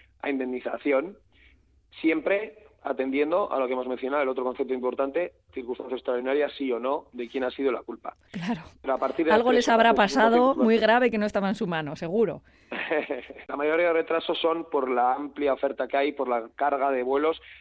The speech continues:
Speaker 1: que, bueno, quieren ofrecer mucho, porque obviamente eso supone una, un beneficio económico y mu-, muchas veces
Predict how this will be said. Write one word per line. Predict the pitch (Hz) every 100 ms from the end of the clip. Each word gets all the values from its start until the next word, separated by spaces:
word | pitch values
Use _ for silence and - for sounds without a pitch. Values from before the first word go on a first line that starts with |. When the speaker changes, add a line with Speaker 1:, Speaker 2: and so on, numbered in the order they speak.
| - _
Speaker 1:
que, | 127 -
bueno, | 131 123 - _
quieren | 143 135
ofrecer | 123 127 135 127
mucho, | 165 127
porque | 107
obviamente | 117 131 131 127
eso | 117
supone | 113 113 120 120
una, | 117 117 117 113
un | 110 123
beneficio | 123 117 123 123
económico | 131 135 156 160 214 214 - _ -
y | 160
mu-, | 143 139
muchas | 131 127 123 123
veces | 123 120 147